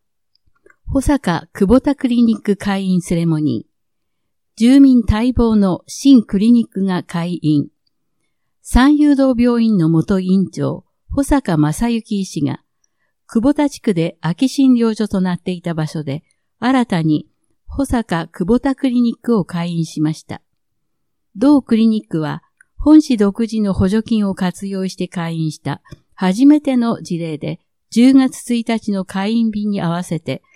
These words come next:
セレモニーが開かれ、関係者がテープカットを行い開院を祝いました。セレモニー終了後には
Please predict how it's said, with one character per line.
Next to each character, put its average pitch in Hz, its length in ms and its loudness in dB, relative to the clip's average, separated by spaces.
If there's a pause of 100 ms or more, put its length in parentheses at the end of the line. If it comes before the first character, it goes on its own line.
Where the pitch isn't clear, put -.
(200)
セ 226 180 -2
レ 269 120 6
モ 294 140 6
ニ 269 200 6
ー - 20 -2
が 151 140 -2
開 160 220 -8
か 147 160 -8
れ、 139 160 -10 (460)
関 220 220 2
係 202 200 -2
者 175 160 -6
が 151 260 -4
テ 220 180 2
ー - 40 0
プ 277 120 -2
カ 254 120 -4
ッ 247 120 -2
ト 185 200 -2
を 175 60 -10
行 190 120 -4 (160)
い 160 220 -6
開 180 260 -6
院 196 240 -4
を 170 80 -4
祝 151 240 -4
い 160 80 -4
ま 151 140 -2
し - 100 -18
た。 - 160 -10 (920)
セ 240 180 0
レ 285 100 4
モ 302 140 6
ニ 285 220 8
ー - 0 -
終 240 260 -2
了 220 200 -2
後 196 120 -2
に 180 140 -4
は 151 200 -10